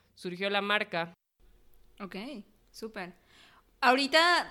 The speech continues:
Speaker 2: con todo lo que dijiste, me vinieron, me vinieron como mil preguntas, pero primero es, esta Ara mencionó, nos conocimos en la prepa,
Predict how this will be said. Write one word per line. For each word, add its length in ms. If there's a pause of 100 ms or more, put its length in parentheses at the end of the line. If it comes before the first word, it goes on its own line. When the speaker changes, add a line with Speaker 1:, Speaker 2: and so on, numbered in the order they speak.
Speaker 2:
con 180
todo 140
lo 120
que 100
dijiste, 360
me 80
vinieron, 340
me 120
vinieron 280
como 220
mil 260
preguntas, 640 (260)
pero 260
primero 600
es, 500 (960)
esta 340
Ara 140
mencionó, 520
nos 180
conocimos 680
en 100
la 160
prepa, 500